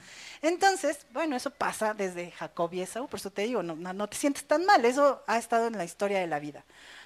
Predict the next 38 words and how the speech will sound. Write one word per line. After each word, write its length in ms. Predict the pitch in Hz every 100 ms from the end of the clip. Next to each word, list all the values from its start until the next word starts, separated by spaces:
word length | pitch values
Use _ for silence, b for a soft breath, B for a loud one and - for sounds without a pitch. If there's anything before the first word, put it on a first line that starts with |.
| B
desde 340 | 202 214 208 214
que 100 | 220
el 100 | 226
hombre 220 | 226 220
está 200 | - 196
en 100 | 196
la 100 | 190
tierra. 300 | 196 165 185
Entonces, 580 | 220 330 330 254 254 - - _ _ _ _ _ _ _ _ _ B B B B
Esaú 640 | 214 247 226 254 320 330 _ _
quiere 200 | - 226
matar 260 | 214 - 202
a 40 |
Jacob, 380 | - - 302 392 -
Jacob 460 | - 190 - 214 - -
huye, 440 | 254 311 247 302 - _ _ _ _
se 140 | - 196
escapa, 580 | - 269 277 233 233 - B B B B
y 100 | 269
le 100 | 277
dicen 260 | 302 339 330
sus 180 | 302 -
papás, 360 | 277 - 330
"¿Sabes 320 | 285 302 330
qué? 320 | - 277 302 - -
Busca 540 | 233 - 302 285 247 208
a 80 |
Labán, 300 | 226 233 302 392 - - _ _ -
que 80 | 214
es 120 | 247
el 140 | 226
tío, 240 | - 233 208
tu 180 | 233
tío, 280 | - 262 214 214
es 160 | 208
hermano 340 | 214 214 208 208
de 80 | 214
Rebeca, 360 | 240 233 254